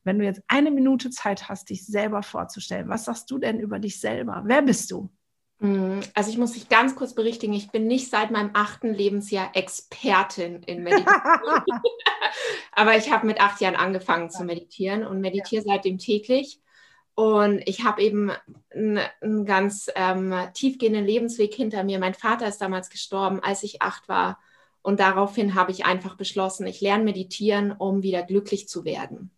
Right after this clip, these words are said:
Speaker 1: Mhm.
Speaker 2: Und dann hat mich der Weg so weitergeführt über Indien und über ein Austauschjahr in Thailand. Und ich habe schon mit sechzehn Jahren das erste Mal so ein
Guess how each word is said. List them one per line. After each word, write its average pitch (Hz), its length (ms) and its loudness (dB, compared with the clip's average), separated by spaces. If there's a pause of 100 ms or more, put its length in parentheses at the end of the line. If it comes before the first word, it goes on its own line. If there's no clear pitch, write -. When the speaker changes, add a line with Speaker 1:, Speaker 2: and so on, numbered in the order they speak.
(340)
Speaker 1:
Mhm. 202 240 -2
Speaker 2:
Und 202 200 -4
dann 196 200 2
hat 208 160 6
mich 226 120 -2
der 208 160 0
Weg 220 220 0
so 208 140 0
weitergeführt 196 920 0
über 226 380 0
Indien 185 540 0
und 190 180 -4
über 208 240 -2
ein 214 140 0
Austauschjahr 220 560 -4
in 254 80 -2
Thailand. 180 600 -2
Und 190 200 -6
ich - 120 -12
habe 202 140 -4
schon 202 180 -2
mit 196 140 -4
sechzehn 196 460 -2
Jahren 196 240 2
das 202 100 -4
erste 196 400 0
Mal 190 220 4
so 196 160 -2
ein 202 180 -4